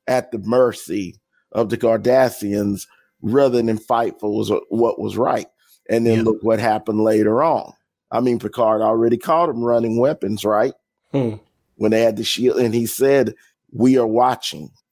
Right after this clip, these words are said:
Speaker 1: And what did Starfleet do about it? Nothing. So
Speaker 2: Yeah.
Speaker 1: to me, I think the, the Maquis,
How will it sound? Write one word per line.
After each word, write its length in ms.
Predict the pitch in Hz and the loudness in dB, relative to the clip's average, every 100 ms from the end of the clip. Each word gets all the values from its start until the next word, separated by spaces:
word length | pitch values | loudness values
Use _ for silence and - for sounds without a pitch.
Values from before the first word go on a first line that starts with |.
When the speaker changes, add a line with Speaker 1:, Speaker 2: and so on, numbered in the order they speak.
| _ | _
Speaker 1:
And 220 | 131 127 | 2 2
what 120 | 143 139 | 2 0
did 100 | 131 | -2
Starfleet 640 | - 127 120 117 117 - | -2 -2 -2 -4 -6 0
do 180 | 117 110 | 0 2
about 320 | 87 95 62 | 0 -2 -4
it? 100 | - - | -8 -6
Nothing. 600 | 104 107 110 113 - - _ _ _ _ | 0 2 2 0 -4 -14 _ _ _ _
So 220 | 123 120 | -2 0
Speaker 2:
Yeah. 60 | 117 | -2
Speaker 1:
to 140 | 139 | -4
me, 580 | 120 135 185 180 151 - - | 0 2 2 0 -2 -4 -4
I 240 | 113 190 | -2 -2
think 360 | 185 135 131 - | -4 -4 -6 -4
the, 320 | 110 113 107 | 0 0 0
the 160 | - 110 | -2 0
Maquis, 640 | 117 117 113 135 151 185 | 0 -2 -4 -2 -2 -2